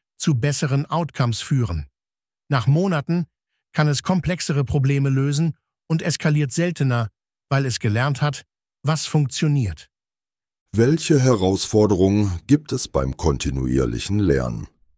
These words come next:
Speaker 1: Drei Hauptherausforderungen. Erstens,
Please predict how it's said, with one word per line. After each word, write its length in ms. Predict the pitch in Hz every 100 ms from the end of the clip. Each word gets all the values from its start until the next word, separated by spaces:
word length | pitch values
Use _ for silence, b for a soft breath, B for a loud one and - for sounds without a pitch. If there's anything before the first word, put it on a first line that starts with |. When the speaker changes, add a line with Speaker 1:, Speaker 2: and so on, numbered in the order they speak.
| _ _
Speaker 1:
Drei 360 | 156 175 185 151
Hauptherausforderungen. 1300 | 185 170 - 135 120 120 - 127 117 107 92 76 - _ _ _ _ _
Erstens, 560 | - 190 - 95 82 -